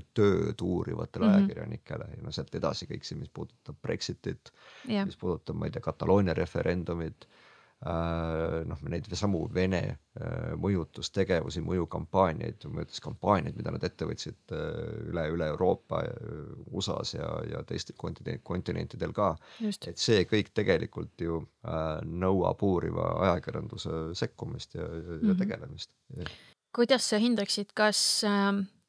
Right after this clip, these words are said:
Speaker 2: uuriva ajakirjanduse, ütleme siis, meetodid on, äh, on, on mingil moel muutunud ka peale seda, kui, noh, ongi nii-öelda alternatiivsed reaalsused ja,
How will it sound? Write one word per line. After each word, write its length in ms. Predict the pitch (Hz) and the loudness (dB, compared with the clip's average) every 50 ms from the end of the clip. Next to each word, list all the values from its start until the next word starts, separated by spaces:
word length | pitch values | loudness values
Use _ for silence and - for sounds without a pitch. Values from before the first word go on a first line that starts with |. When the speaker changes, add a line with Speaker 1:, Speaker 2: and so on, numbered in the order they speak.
| _ _ | _ _
Speaker 2:
uuriva 380 | 220 240 254 247 214 202 208 214 | 4 6 8 8 8 8 8 8
ajakirjanduse, 480 | 214 208 196 185 196 196 196 185 - 190 | 8 6 6 2 0 0 -2 -2 -4 -4
ütleme 240 | 190 - 202 196 185 | -2 -2 -2 -2 -2
siis, 200 | - 196 - - | -2 -4 0 2
meetodid 800 | 196 202 220 226 226 208 - _ - - - - - - - - _ _ _ _ _ _ _ _ _ | 4 6 6 6 4 4 2 _ -6 -6 -4 -4 -4 -6 -6 -12 _ _ _ _ _ _ _ _ _
on, 500 | 208 208 202 202 202 202 196 190 190 190 | 4 4 6 6 6 4 2 2 2 2
äh, 340 | 190 190 190 190 190 190 190 - _ _ _ _ _ _ _ _ _ _ _ _ _ _ _ _ _ _ _ _ _ _ _ - | 2 2 4 4 2 2 0 -2 _ _ _ _ _ _ _ _ _ _ _ _ _ _ _ _ _ _ _ _ _ _ _ 2
on, 280 | 226 220 220 214 - - | 4 6 6 6 4 4
on 140 | - 220 214 | 6 6 8
mingil 440 | 214 220 226 247 262 254 220 202 196 | 8 8 8 6 6 6 6 6 6
moel 460 | 190 196 220 233 233 220 202 196 190 | 8 8 8 10 10 8 8 8 6
muutunud 720 | 190 196 202 233 247 226 180 - _ - 180 175 170 180 - | 6 8 8 8 8 6 4 2 _ -2 -2 -2 -2 -4 0
ka 260 | - 208 196 180 175 180 | 6 8 10 10 10 8
peale 340 | - 196 196 190 185 185 | 6 4 6 6 6 6
seda, 440 | 185 - 208 202 208 190 185 180 180 - - | 4 4 4 6 8 8 8 8 6 4 0
kui, 500 | - 185 185 185 185 185 190 190 190 - - | -2 0 2 2 2 2 2 2 2 2 4
noh, 120 | 190 196 | 6 6
ongi 240 | 208 202 190 190 185 | 6 6 4 4 2
nii-öelda 640 | 180 180 185 180 175 175 - - 180 180 180 175 180 - _ _ - - - - _ _ _ _ _ _ - | 2 4 4 4 2 2 2 4 6 6 6 6 4 0 _ _ -20 -20 -20 -20 _ _ _ _ _ _ 4
alternatiivsed 840 | 202 190 190 - 196 190 196 185 - - 214 202 185 180 - 185 190 | 4 4 4 4 2 2 2 0 0 2 2 2 2 2 0 -2 4
reaalsused 640 | - 202 196 196 190 185 185 - 180 - 180 - 185 | 6 10 10 12 10 10 8 2 0 0 0 0 2
ja, 200 | 180 180 180 180 | 4 6 6 6